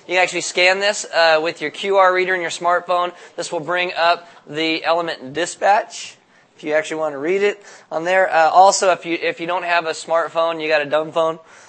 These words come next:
On the, on the bottom, we have the web address. You can just go online and look at it as well. And this is kinda what they look like. Mikey promises we're gonna be doing these every two months.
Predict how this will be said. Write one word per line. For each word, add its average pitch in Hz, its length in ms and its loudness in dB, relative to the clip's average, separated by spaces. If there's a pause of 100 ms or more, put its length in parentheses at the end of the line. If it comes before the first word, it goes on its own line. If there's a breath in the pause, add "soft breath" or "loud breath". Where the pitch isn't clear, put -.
(380 loud breath)
On 156 160 -4
the, 156 120 -6
on 160 140 2
the 165 80 -4
bottom, 170 580 8
we 160 140 -4
have 156 240 2
the 143 240 4
web 156 220 2
address. 165 420 0
You 156 60 -10
can 151 80 -8
just 147 160 -10
go 147 160 0
online 139 500 -2
and 135 160 -8
look 135 180 -4
at 123 120 -6
it - 20 -8
as 113 140 -12
well. 156 360 2 (760 soft breath)
And 143 100 -12
this 156 140 -12
is 156 120 -10
kinda 151 280 -4
what 143 320 -2
they 135 100 -4
look 156 220 -2
like. 160 320 0 (800 soft breath)
Mikey 151 260 -2
promises 170 540 0
we're 151 80 -8
gonna 160 120 -4
be 151 120 -6
doing 156 260 -4
these 139 160 -4
every 151 220 -2
two 202 180 -2
months. 208 480 2